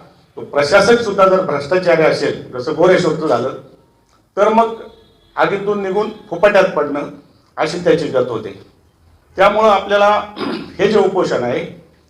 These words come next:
हे आपण, अ, उपोषणाचा अर्थ हा महात्मा गांधींचा देश आहे. आपण त्यांना हारमा-, हाणमार केली,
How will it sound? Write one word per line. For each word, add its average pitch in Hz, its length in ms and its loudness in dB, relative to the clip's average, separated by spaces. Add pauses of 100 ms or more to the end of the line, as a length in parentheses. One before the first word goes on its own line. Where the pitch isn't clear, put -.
(160)
हे 170 100 0
आपण, 190 340 2
अ, 180 140 -2
उपोषणाचा 190 800 0
अर्थ 147 220 -2 (600)
हा 190 500 0
महात्मा 160 340 -4
गांधींचा 156 480 0
देश 117 220 -8
आहे. 101 140 -6 (720)
आपण 170 240 -2
त्यांना 180 200 2
हारमा-, 156 440 0
हाणमार 156 400 2
केली, 135 480 -10